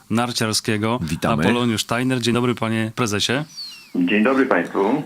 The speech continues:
Speaker 1: No to właśnie chcemy zapytać u źródła, jak to jest z tymi przygotowaniami. Słyszymy, słyszymy na razie z mediów,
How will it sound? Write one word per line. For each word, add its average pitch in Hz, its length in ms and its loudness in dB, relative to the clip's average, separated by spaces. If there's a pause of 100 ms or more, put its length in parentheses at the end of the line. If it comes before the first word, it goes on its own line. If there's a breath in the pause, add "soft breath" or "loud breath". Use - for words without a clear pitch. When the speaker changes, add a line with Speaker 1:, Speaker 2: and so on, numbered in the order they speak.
(100)
Speaker 1:
No 110 80 0
to 123 120 0
właśnie 110 280 -2
chcemy 120 280 0
zapytać 113 400 -4
u 139 80 -2
źródła, 131 420 0
jak 120 220 -2
to 123 100 0
jest 123 160 2
z - 20 -6
tymi 120 140 2
przygotowaniami. 117 720 -2
Słyszymy, 120 460 0
słyszymy 123 580 0 (240 loud breath)
na 113 120 2
razie 104 380 0
z 117 100 -2
mediów, 117 560 0